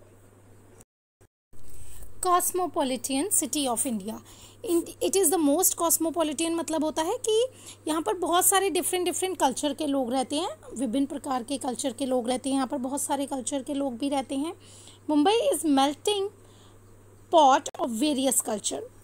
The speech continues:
मतलब यही हो गया कि मेल्टिंग पॉइंट वेरियल कल्चर, कि बहुत सारे कल्चर के यहाँ लोग रहते हैं। मेल्टिंग पॉइंट है कि यहाँ पर आके वो सारे एक साथ मिलके रहते हैं और डिफरेंट डिफरेंट कल्चर के होते हैं। यहाँ पर आपको हिंदू, मोहम्मडन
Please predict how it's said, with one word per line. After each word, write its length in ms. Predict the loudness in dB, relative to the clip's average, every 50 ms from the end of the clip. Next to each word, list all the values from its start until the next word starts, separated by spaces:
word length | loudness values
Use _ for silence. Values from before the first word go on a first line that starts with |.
| -20 -20 -20 -20 -20 -20 -14 -6 -4
मतलब 300 | -4 -2 -2 -2 -2 0
यही 260 | 0 0 0 0 2 2
हो 120 | 2 4
गया 200 | 4 4 2 2 0 0
कि 80 | 0
मेल्टिंग 400 | 2 2 2 2 0 -2 -4 -4
पॉइंट 240 | -2 -2 -2 -2 -2 -2
वेरियल 280 | -2 -2 -2 -4 -4
कल्चर, 400 | -6 -6 -6 -6 -6 -6 -8 -8 -8 -10 -16 -20 -20 -20 -20 -8 -2
कि 80 | -2 -2
बहुत 360 | 0 -2 -4 -2 -2 -2 0
सारे 280 | 0 0 0 -2 -4 -4 -2
कल्चर 360 | -2 -2 -2 0 -2 -2 -2 -2 -2
के 120 | -2 -2 -2 -2 -2 -2
यहाँ 240 | -2 -2 0 0
लोग 340 | 0 0 0 0 -2 -2 -2
रहते 280 | -4 -6 -6 -6 -6 -6
हैं। 140 | -6 -6 -6
मेल्टिंग 420 | -6 -8 -8 -6 -4 -4 -4 -4
पॉइंट 300 | -2 -2 0 0 2 2
है 100 | 2 2 2 0
कि 60 | 0
यहाँ 260 | 0 2 0 0 -2
पर 140 | 0 0 2
आके 260 | 2 0 0 -2 -2
वो 220 | 2 2 2 2 0 -2 -18 -20 -20 -18 -6 0
सारे 360 | 2 4 4 6 6 6 4 4 2 0 -12 -8 -2 2
एक 200 | 2 4 6 6
साथ 260 | 4 4 4 2 2
मिलके 300 | 0 0 0 0 0 0
रहते 320 | 2 0 -2 0 0 0
हैं 100 | 0 0
और 100 | 0 2
डिफरेंट 320 | 2 0 2 2 2 2 2
डिफरेंट 340 | 0 0 0 0 0 0 0
कल्चर 320 | 0 -2 -2 -4 -6 -8
के 140 | -6 -6 -6
होते 220 | -4 -4 -4 -2
हैं। 140 | -2 -2 -2
यहाँ 160 | -2 -4 -6
पर 140 | -6 -6 -4
आपको 280 | -4 -4 -4 -4 -2 -2
हिंदू, 400 | 0 0 0 0 0 0 0 0
मोहम्मडन 640 | 0 2 2 2 0 0 0 0 0 0 -2 -4